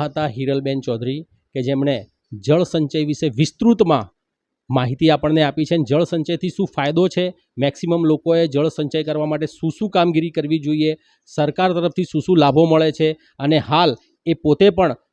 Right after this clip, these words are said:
લોકોને મોટિવેટ કરી, જાગૃત કરી અને જળ સંચય વિશે કેવી રીતે મેક્સિમમ પાણી સ-, એ પાણીનો સંચય થાય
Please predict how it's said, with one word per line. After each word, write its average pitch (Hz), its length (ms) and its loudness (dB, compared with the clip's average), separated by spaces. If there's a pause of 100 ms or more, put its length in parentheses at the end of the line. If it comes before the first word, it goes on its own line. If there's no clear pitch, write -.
લોકોને 151 400 0
મોટિવેટ 170 500 0
કરી, 165 240 -2
જાગૃત 143 420 -2
કરી 156 240 0
અને 151 200 -2
જળ 139 200 0
સંચય 156 360 -4
વિશે 147 280 -2 (600)
કેવી 190 240 6
રીતે 175 280 0 (440)
મેક્સિમમ 190 640 0
પાણી 156 320 0 (400)
સ-, - 280 -20
એ 147 80 -2 (120)
પાણીનો 170 360 4
સંચય 151 380 0
થાય 117 240 -6